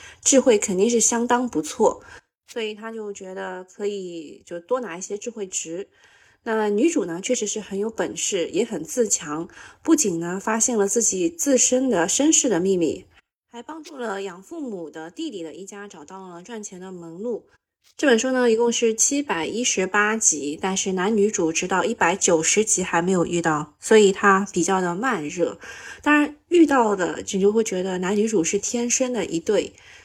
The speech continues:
这里就不剧透特别多，但是可以说一下，男主其实也是从现代穿越过来的，他在现代的时候就已经暗恋女主了，而且男主是没有系统的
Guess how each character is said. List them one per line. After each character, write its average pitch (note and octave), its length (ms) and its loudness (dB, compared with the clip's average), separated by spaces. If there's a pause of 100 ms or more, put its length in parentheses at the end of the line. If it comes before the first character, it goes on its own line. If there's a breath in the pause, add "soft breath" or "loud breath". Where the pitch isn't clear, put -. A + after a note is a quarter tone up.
这 C4 120 6
里 E3+ 300 2
就 E3+ 720 0 (200)
不 F#3+ 100 0
剧 C4 200 0
透 A#3+ 140 4
特 B3 240 0
别 E3+ 200 0
多， F#3 420 -2
但 A3+ 120 -2
是 A3+ 120 0
可 G#3+ 200 -4
以 A3+ 80 4
说 B3+ 300 4
一 B3 80 2
下， F3+ 380 -6
男 F#3 260 0
主 G3+ 180 -4
其 E3+ 200 -6
实 G3 300 0
也 F3+ 200 2
是 C#4 220 -2
从 E3+ 280 -6
现 G3+ 320 0
代 F#3 300 -2 (160)
穿 G#3 320 2
越 G3+ 140 4
过 F#3 160 -2
来 D#3+ 180 -8
的， - 160 -8 (400 loud breath)
他 A#3+ 120 4
在 A3 300 4
现 C4+ 280 0
代 G3 120 0
的 F3+ 80 -4
时 F3+ 140 -6
候 F3+ 240 -2
就 F#3 300 0
已 E3 80 -4
经 F#3+ 280 0
暗 A#3 200 0
恋 F#3+ 200 2
女 F3 140 0
主 G3+ 220 -4
了， - 200 -12 (540 loud breath)
而 A#3 100 2
且 A#3+ 160 6
男 G3 200 4
主 A#3 140 2
是 G3+ 340 4
没 F#3+ 240 2
有 F#3+ 180 4
系 A3 220 0
统 F3 320 -6
的 C#3+ 220 -12